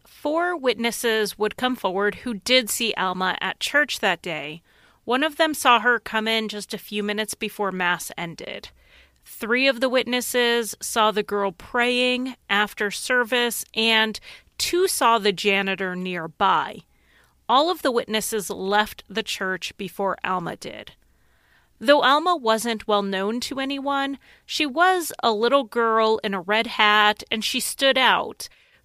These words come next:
particularly after services when all the other children had left with their parents. It seemed clear that Alma had made it to the church at this point,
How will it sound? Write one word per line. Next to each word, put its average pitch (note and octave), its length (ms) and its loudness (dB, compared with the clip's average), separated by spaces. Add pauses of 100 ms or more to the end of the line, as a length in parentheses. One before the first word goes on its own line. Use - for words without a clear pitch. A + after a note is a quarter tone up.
particularly D#4 1160 0
after F#3+ 440 2
services D4+ 800 -2
when A#3 360 0 (180)
all A#3+ 200 4
the B3 160 4
other A3+ 240 4
children A3 500 -2
had F3+ 240 -6
left A3+ 580 2 (100)
with G#3 220 -6
their - 160 -6
parents. - 840 -8 (200)
It C#4 120 0
seemed G#4 360 -2
clear C4 300 0
that A#3 200 2
Alma A3+ 360 2
had G3 180 -6
made A3+ 200 0
it A3+ 120 0
to A3 100 -8
the G#3 100 -4
church G3+ 320 -4
at F#3 100 -10
this F3+ 140 -8
point, - 480 -10